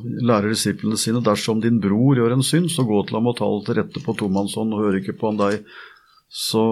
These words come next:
ja, så må du ta med en til», og sånn. «Og hvis han hører, så har du vunnet din bror.» Så Jesus har jo et aspekt at jeg er ikke uten ansvar for dem som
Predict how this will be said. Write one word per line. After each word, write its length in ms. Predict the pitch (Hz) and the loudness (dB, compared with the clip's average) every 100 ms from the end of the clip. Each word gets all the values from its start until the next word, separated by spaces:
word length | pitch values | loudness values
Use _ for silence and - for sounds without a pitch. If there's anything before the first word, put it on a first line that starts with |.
| 110 113 | 0 0
ja, 80 | 110 | -2
så 160 | - | -2
må 80 | 107 | -4
du 80 | 110 | -2
ta 160 | 117 101 | 0 2
med 160 | 104 | 0
en 80 | 101 | -2
til», 160 | 95 101 | -4 -4
og 80 | 101 | -4
sånn. 220 | 117 117 113 | -2 0 -2
«Og 140 | 107 | -2
hvis 120 | 104 123 | -4 0
han 100 | 120 | 2
hører, 220 | 113 123 | 2 2
så 100 | 117 | 0
har 60 | |
du 100 | 120 | 0
vunnet 320 | 123 95 87 120 | -2 -2 -2 -2
din 160 | 120 | 0
bror.» 320 | 101 135 139 - - - - - - _ _ | 0 0 -2 -6 -20 -20 -20 -20 -20 _ _
Så 220 | - - 113 | -6 0 2
Jesus 340 | 104 139 135 104 | 4 2 2 2
har 160 | 98 | 2
jo 60 | 107 | 2
et 80 | 165 | 0
aspekt 400 | 165 101 - - | 0 -2 -4 -2
at 160 | 107 120 | -2 0
jeg 80 | |
er 140 | 101 98 | 0 0
ikke 180 | 165 147 | 0 0
uten 160 | 127 | 0
ansvar 600 | 123 98 - - 113 151 131 | 0 0 -2 -2 0 0 0
for 80 | |
dem 160 | 117 107 | -2 -2
som 380 | 104 117 113 | -4 -4 -4